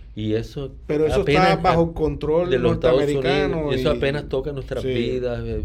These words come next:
Speaker 1: eh, en términos de
Speaker 2: Excepto en desastres,
Speaker 1: en
Speaker 2: ¿verdad?
Speaker 1: desastres, sí.
Speaker 2: Pero también es que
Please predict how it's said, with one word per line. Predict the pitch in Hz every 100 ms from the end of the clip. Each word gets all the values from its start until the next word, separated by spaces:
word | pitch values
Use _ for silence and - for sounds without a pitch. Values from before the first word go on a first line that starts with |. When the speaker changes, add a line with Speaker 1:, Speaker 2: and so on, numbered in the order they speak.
| 104
Speaker 1:
eh, | 101 95
en | 95
términos | 104 113 127 117
de | 98 87 85
Speaker 2:
Excepto | 113 127 143 -
en | 135
desastres, | 131 110 185 - 110
Speaker 1:
en | 98
Speaker 2:
¿verdad? | 98 90
Speaker 1:
desastres, | - 82 - -
sí. | - - - -
Speaker 2:
Pero | 147 151 147 143 139 -
también | 143 147 160
es | 202 196
que | - 208 185 139 92